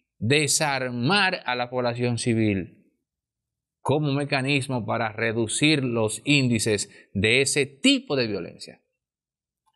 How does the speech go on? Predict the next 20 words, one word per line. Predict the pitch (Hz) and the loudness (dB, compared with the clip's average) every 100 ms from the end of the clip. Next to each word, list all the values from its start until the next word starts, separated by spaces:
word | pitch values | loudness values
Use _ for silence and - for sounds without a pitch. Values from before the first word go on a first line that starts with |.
| _ _ _ _ _ | _ _ _ _ _
El | - 156 160 | 0 2 2
gran | 165 208 285 | 2 0 0
problema | 269 208 151 147 165 180 139 104 104 104 110 _ _ _ | 0 2 2 4 4 4 4 2 0 -2 -6 _ _ _
con | - 131 131 | -4 -2 -2
esto | 110 - 95 98 _ _ _ _ _ _ _ _ | -4 -6 -8 -10 _ _ _ _ _ _ _ _
es | - 165 165 | -2 0 0
que | - 170 170 156 - _ _ _ | 0 2 2 0 -6 _ _ _
del | 117 156 165 160 160 | -2 2 2 0 -2
otro | 185 247 247 196 147 | -2 0 -2 -2 0
lado | 123 123 147 151 107 87 | 2 2 0 -2 -6 -6
de | 85 | -4
la | 95 | -4
frontera, | 98 95 85 82 78 78 - _ _ _ _ _ _ _ _ _ _ _ _ _ _ _ - | -4 -8 -8 -8 -10 -10 -16 _ _ _ _ _ _ _ _ _ _ _ _ _ _ _ -8
doña | 90 110 110 101 | -4 -2 0 0
Miriam | 120 131 98 92 87 | 2 2 0 -2 -4
y | - 90 | -6 -4
todo | - 120 | -2 0
aquel | 120 - 127 117 | 0 0 -2 -2
que | 98 | -6
sea | - 117 120 113 107 95 | -4 0 2 2 -2 -4